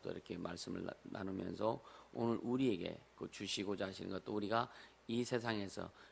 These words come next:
어, 예수 믿는 사람, 하나님의 자녀로서, 어, 이 시대를 향해서 뭘 선포하고 갈 것인지, 어떤 의식을 가지고 갈 것인지 여기에 대해서 분명한, 예, 구체적으로 하나씩 이제 주님 말씀하실 거예요. 그래서 그 가운데서 여러분들이 자신을 조금씩 발견하여 갈 수 있도록, 자신의 모습이 발견되어지도록,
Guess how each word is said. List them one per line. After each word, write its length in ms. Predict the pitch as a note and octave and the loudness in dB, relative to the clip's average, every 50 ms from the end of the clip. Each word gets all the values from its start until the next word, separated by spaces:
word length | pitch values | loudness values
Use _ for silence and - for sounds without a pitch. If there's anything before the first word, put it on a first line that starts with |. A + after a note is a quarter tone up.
| - - | -10 -6
어, 340 | G#2+ F#2 F2+ F2+ F2+ F2 F2+ | -4 -4 -4 -4 -4 -4 -4
예수 240 | F#2 G2+ G#2 - A2 | -2 -2 0 2 2
믿는 240 | A2+ A2+ A2+ A2 G#2+ | 4 4 2 2 0
사람, 220 | G#2+ A2 G#2 G2+ | 0 -2 -2 -2
하나님의 320 | F#2+ G2+ A2 A2 A2 G#2+ G#2 | 0 0 2 2 2 2 0
자녀로서, 880 | - G#2 G2 G2+ G#2 G2+ G2 G2 F#2+ - - - A2+ C3 C#3+ D3 C#3+ - - - - - - - - | 0 0 0 2 2 2 2 0 -2 -2 0 4 4 4 4 2 -2 -8 -14 -16 -16 -18 -14 -10 -6
어, 200 | - - F2+ F#2 | -4 -2 -2 -2
이 200 | - - A#2 B2+ | 0 2 2 4
시대를 440 | B2 - - - D3+ C#3+ C#3 C#3 C3+ | 4 4 6 8 8 8 8 6 4
향해서 300 | B2+ B2 G#2+ F#2+ - F#2+ | 2 0 -2 -2 -2 -2
뭘 300 | F#2 F2+ F2+ G#2+ A#2+ C3+ | -2 6 10 12 12 12
선포하고 540 | C3+ - - D3+ D#3+ - - C#3+ D3 D3 C3 | 10 8 2 2 0 0 -2 -2 0 0 -2
갈 180 | - A2 G2+ F#2 | -2 -4 -4 -2
것인지, 580 | - F#2+ F2+ - - - F#2 - - - - - - - - - - - - | -4 -4 -4 -4 -6 -8 -8 -10 -10 -12 -14 -14 -16 -18 -18 -18 -20 -12 -2
어떤 300 | - A#2 A2+ - D3 C#3+ | 0 0 4 6 8 8
의식을 400 | C#3 C#3 D3+ D#3 - D3 D3+ D3 | 10 8 8 6 4 2 2 2
가지고 280 | C3+ C3 B2 A2 A2 G2+ | 2 2 2 2 2 0
갈 140 | A2 G#2+ G2 | -2 -2 -4
것인지 480 | - G#2 F#2+ - - F#2 F2+ E2+ E2+ | -4 -4 -4 -4 -4 -4 -4 -2 -2
여기에 260 | E2+ F#2+ G2+ G2 G#2 | 0 2 4 4 4
대해서 220 | F2+ F2 F2 F2 F2+ | 2 2 -2 -4 -4
분명한, 540 | - - F#2+ F2+ F2 E2 E2 F#2+ A2+ C3 D3 - - - - - - - | -4 -4 -4 -4 -4 -2 0 2 2 2 0 -2 -8 -18 -20 -18 -14 -12
예, 40 | - | -12
구체적으로 540 | - - A2+ G2+ - G#2+ F#2 G2 F#2+ F#2 G2 F#2+ | -8 -6 -4 -4 -2 -2 -2 -2 -4 -4 -6 -4
하나씩 340 | F#2+ G#2 G#2 G2+ - - | -2 0 -2 -2 -2 -4
이제 260 | F2+ F2 F2 E2+ F2 F2 | -6 -4 -4 -4 -4 -4
주님 260 | - - F2+ F2+ E2+ | -4 -4 -4 -4 -4
말씀하실 520 | F2 F2 F2 - F#2+ F#2+ G2 - - - | -4 -4 -4 -2 0 0 -2 -2 -6 -8
거예요. 180 | - G#2 G2+ G#2 | -6 -6 -4 -4
그래서 380 | F#2+ F2+ F2+ - A2 A2 A2+ - - - - - - - - - - - - | -4 -6 -2 0 2 0 0 -2 -6 -16 -14 -10 -8 -6 -6 -6 -6 -8 -10
그 180 | - - - C3 | -2 0 0 2
가운데서 600 | - A2+ A#2+ B2 C3+ C#3+ C#3+ C#3 C3 G#2+ G#2 F#2 | 4 8 10 10 10 10 8 8 6 6 4 2
여러분들이 360 | F#2+ F#2 F#2+ F#2 F#2 F#2+ G2 - | 2 2 0 0 0 0 0 -2
자신을 460 | - - - - - A2 G#2+ F#2+ F2 | -2 -4 -2 0 2 2 2 2 0
조금씩 380 | - F#2+ F#2 F2+ - - - - | 0 -2 -2 -2 -4 -8 -10 -6
발견하여 720 | - - - G#2+ G#2+ A2+ G#2+ A2+ B2 B2+ B2 A#2 G#2+ F#2+ | -4 -2 2 2 4 6 8 8 8 8 8 6 6 4
갈 160 | - F#2+ F2+ | 0 -4 -6
수 140 | - - - | -6 -6 -8
있도록, 140 | - - - | -10 -10 -6
자신의 320 | - G2 G2 G2+ A2 G#2+ | 0 0 2 2 4 4
모습이 360 | G#2 G2 G2 F2+ - F#2+ F#2 F#2 | 4 4 4 2 2 0 -2 -2
발견되어지도록, 1200 | - - - G2 G2+ G#2+ G#2+ G#2+ G2 F#2 F#2 F2 F2 - - - F2+ F2+ F2+ A2+ D3 G3 G3 - | -2 -2 -2 2 4 4 4 4 4 2 0 -2 -4 -6 -4 -2 0 2 2 2 2 0 -2 -8